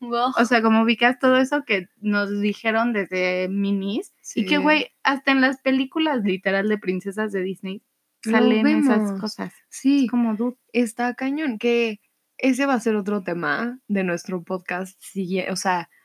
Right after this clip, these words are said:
Speaker 1: próximamente, digamos.
Speaker 2: Exacto.
Speaker 1: Pero justo creo que todos estos constructos están llenos de expectativas.
Speaker 2: Ujú.
Speaker 1: O sea, llenos, como, es que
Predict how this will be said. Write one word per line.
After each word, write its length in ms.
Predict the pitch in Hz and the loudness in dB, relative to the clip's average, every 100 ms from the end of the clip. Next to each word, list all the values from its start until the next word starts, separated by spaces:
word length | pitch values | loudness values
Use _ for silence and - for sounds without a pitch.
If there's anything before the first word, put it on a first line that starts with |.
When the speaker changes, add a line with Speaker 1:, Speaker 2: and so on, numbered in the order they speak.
| _ | _
Speaker 1:
próximamente, 840 | - 208 202 220 185 170 175 175 180 | -2 -2 2 2 2 0 -2 -4 -4
digamos. 600 | 175 - 175 180 185 202 | -2 -2 -2 -2 -2 -4
Speaker 2:
Exacto. 140 | 262 - - - _ _ _ - | -8 -14 -20 -20 _ _ _ 0
Speaker 1:
Pero 540 | 262 262 262 254 - | 4 4 4 2 -2
justo 520 | - 285 277 262 311 311 | -6 -2 -2 -4 -8 -4
creo 320 | 254 240 226 | -2 0 -2
que 160 | 214 | -4
todos 420 | 180 - 214 220 220 | -6 -4 -2 0 -2
estos 440 | 196 - 208 202 | -4 -10 -12 -10
constructos 1200 | - 185 175 - 196 185 - 185 185 214 339 - _ _ _ _ _ _ | -10 -10 -10 -8 -6 -6 -6 -4 -4 -4 -8 -14 _ _ _ _ _ _
están 420 | - 233 285 285 277 | -4 -2 0 2 4
llenos 300 | 285 277 254 | 4 2 0
de 80 | |
expectativas. 920 | 208 - 196 - 196 233 202 202 185 _ _ _ _ | -2 -2 -8 -6 -6 -4 -6 -8 -14 _ _ _ _
Speaker 2:
Ujú. 380 | - 196 202 220 | -4 -2 0 0
Speaker 1:
O 80 | 233 | 0
sea, 220 | 247 277 | 0 0
llenos, 480 | 277 226 277 220 196 | 0 2 4 4 0
como, 520 | 196 220 226 226 208 - _ _ _ _ _ _ _ _ _ | 0 2 4 2 -2 -8 _ _ _ _ _ _ _ _ _
es 200 | 269 262 | 0 2
que 420 | 302 311 - - | 0 0 -2 -8